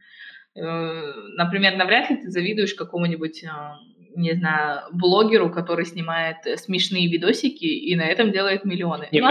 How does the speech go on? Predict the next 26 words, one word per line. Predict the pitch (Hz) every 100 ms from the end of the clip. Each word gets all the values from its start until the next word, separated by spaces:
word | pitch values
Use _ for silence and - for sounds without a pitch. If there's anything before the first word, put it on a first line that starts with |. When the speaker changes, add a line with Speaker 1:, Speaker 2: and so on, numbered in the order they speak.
| 170
Speaker 1:
вряд | 254 233
Speaker 2:
конечно, | 156 -
Speaker 1:
ли, |
тебе | 226 226
Speaker 2:
нет, | -
Speaker 1:
вообще | 254
Speaker 2:
нет, | -
Speaker 1:
пофиг. | 196 117
Speaker 2:
вообще | - 139 113
нет, | 98
вообще | 110 -
пофиг. | - - - _ _ _
Потому | - 143
Speaker 1:
Да. | -
Speaker 2:
что | 127 101 - 143
нужно | 147 143 127
же | 123
понимать, | 127 123 135
что | 127 - 104 _ _
как | 107
бы | 101
зарабатывать | 117 117 127 127 120 -
полной | 135 117
хернёй, | - 117 139 175 -
ну, |
вот | 107 -